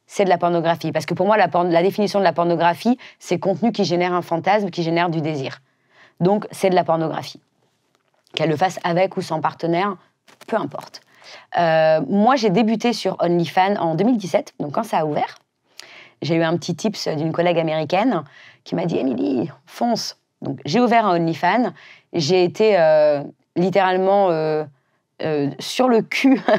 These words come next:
<laughs> de, de l'explosion de mon compte, euh, alors que je n'avais pas tourné depuis deux mille treize. Alors, effectivement, j'ai la chance d'avoir eu un nom avant dans les consommateurs de la sexualité. Euh, j'avais pas tourné depuis deux mille treize et de,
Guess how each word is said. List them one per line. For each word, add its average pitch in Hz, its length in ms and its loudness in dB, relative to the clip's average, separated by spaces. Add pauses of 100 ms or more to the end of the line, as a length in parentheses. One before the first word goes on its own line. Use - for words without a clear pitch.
(280)
<laughs> - 440 -12
de, 165 120 4
de 156 160 4
l'explosion 233 960 4
de 220 40 4
mon 208 200 2
compte, 226 360 0
euh, 165 120 0
alors 160 400 2
que 170 60 -4
je 185 40 0
n'avais 170 140 4
pas 185 160 2
tourné 190 280 0
depuis 160 200 -6
deux 170 140 0
mille 175 160 0
treize. 240 360 0 (840)
Alors, 151 220 0
effectivement, 208 580 0
j'ai 190 220 2
la 190 100 4
chance 208 220 0
d'avoir 170 280 2
eu 196 60 0
un 180 120 2
nom 196 220 0
avant 190 380 4
dans 185 140 2
les 180 100 0
consommateurs 165 500 -2
de 147 240 0
la 147 100 0
sexualité. 151 640 0 (440)
Euh, 156 360 -2
j'avais 170 220 2
pas 185 120 2
tourné 196 280 0
depuis 185 160 -2
deux 175 100 2
mille 175 160 0
treize 214 280 2
et 170 60 0
de, 160 280 0